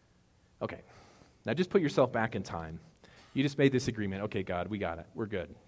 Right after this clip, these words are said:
Um, we're gonna do whatever you say." And then God says this. Does this make sense? I mean, really, does it, <laughs> does that make sense to any of you? W-, was this stuff you would come up with?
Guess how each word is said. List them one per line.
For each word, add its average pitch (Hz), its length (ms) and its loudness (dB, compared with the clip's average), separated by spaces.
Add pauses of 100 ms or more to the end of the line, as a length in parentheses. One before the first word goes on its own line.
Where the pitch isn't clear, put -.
Um, 95 220 -4
we're 120 160 2
gonna 131 160 0
do 117 140 -2
whatever 110 320 0
you 117 100 0
say." 98 340 -2
And 104 140 -4
then 107 80 -2
God 101 240 -2
says - 220 -6
this. 90 120 -10
Does 113 140 -6
this - 180 -2
make 220 140 -2
sense? 151 400 -6 (1800)
I 170 40 -2
mean, 214 180 0
really, 170 260 4
does 113 180 -6
it, 170 120 -4 (340)
<laughs> - 260 -16
does 127 120 -4
that 165 120 4
make 226 140 -2
sense 175 240 -2
to 190 60 -4
any 196 100 -2
of 185 80 -2
you? 175 80 2
W-, 143 240 0
was 147 160 2
this 151 140 0
stuff 214 200 4
you 160 160 0
would 202 120 0
come 147 180 0
up 139 140 0
with? 233 280 -6